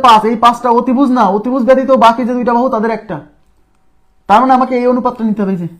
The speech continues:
পাঁচ, বারো, তেরো। তার মানে এটা হচ্ছে পাঁচ, এটা হচ্ছে বারো, এটা হচ্ছে তেরো, কারণ অতিভুজ সবচেয়ে বড়, এই অনুপাত নিতে হবে। এখন অঙ্কে চাইছে কি? এবি equal to কত সেন্টিমিটার? এবি মানে এই পুরোটা।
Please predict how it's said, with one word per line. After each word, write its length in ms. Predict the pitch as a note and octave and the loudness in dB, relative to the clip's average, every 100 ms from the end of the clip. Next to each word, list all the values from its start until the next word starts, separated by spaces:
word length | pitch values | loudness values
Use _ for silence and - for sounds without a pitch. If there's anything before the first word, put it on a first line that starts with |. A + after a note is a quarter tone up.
| _ - | _ -2
পাঁচ, 140 | G3 G3 | -2 0
বারো, 140 | G#3 G3+ | 0 -2
তেরো। 160 | F#3 C#3+ - _ _ _ _ _ _ | -4 -8 -12 _ _ _ _ _ _
তার 80 | F#3+ | -4
মানে 100 | G3+ | -2
এটা 80 | G#3 | -2
হচ্ছে 140 | A3 A3 F#3 | -6 -2 2
পাঁচ, 300 | G#3 B3 C4 - _ _ _ _ _ _ _ _ _ _ _ _ _ _ E3 | 4 4 0 -12 _ _ _ _ _ _ _ _ _ _ _ _ _ _ -8
এটা 120 | E3+ G#3 | -4 -4
হচ্ছে 180 | G#3 G#3+ D#3 | -4 -4 2
বারো, 240 | F3 G3 A#3 A3 | 4 4 2 0
এটা 100 | G3 | -2
হচ্ছে 140 | F#3+ G3 | -8 -6
তেরো, 160 | G3 F3 | -2 -2
কারণ 120 | E3 G3+ | -2 -4
অতিভুজ 220 | G#3+ A#3+ A#3+ | -4 -6 -6
সবচেয়ে 220 | A#3+ A#3+ A3+ | -10 -6 -6
বড়, 100 | A3 A3 - | -6 -12 -4
এই 60 | F#3+ | -2
অনুপাত 200 | G#3 G3+ F#3 | -2 -4 -8
নিতে 140 | E3+ E3 | -8 -8
হবে। 120 | C#3 C3 - | -8 -12 -12
এখন 120 | G3+ A3 | -4 -4
অঙ্কে 140 | G#3+ | -4
চাইছে 200 | A3+ A3 F#3+ | -6 -6 -10
কি? 80 | D#3 D3+ - _ - - - A3 | -14 -16 -20 _ -20 -20 -4 2
এবি 120 | B3+ | 2
equal 140 | B3+ B3 | 2 2
to 40 | B3 | 0
কত 120 | A#3 G#3+ | -2 -4
সেন্টিমিটার? 400 | G#3 G#3+ G3 D#3+ G3+ | -6 -6 -6 -4 -2
এবি 100 | A3 | -2
মানে 100 | A3 A3+ | -4 -6
এই 60 | A3 | -6
পুরোটা। 280 | A3 F3+ | -8 -8